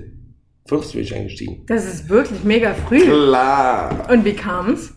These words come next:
Speaker 1: Boah, lange Geschichte. Ähm,
Speaker 2: Wir haben Zeit,
Speaker 1: ja,
Speaker 2: oder?
Speaker 1: ich weiß, ich weiß, ich weiß.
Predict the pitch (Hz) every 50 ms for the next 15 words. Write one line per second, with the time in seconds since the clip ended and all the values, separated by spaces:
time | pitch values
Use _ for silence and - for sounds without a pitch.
0 | - - - - - - - - - - - 85 80 73 71 - - - - -
1 | - - - - - - - - - - - - - 127 131 131 135 139 139 139
2 | 147 147 147 151 - - - 269 254 - 320 349 339 269 - - - - - -
3 | 196 233 330 - 233 170 208 233 226 180 - - 185 185 170 - -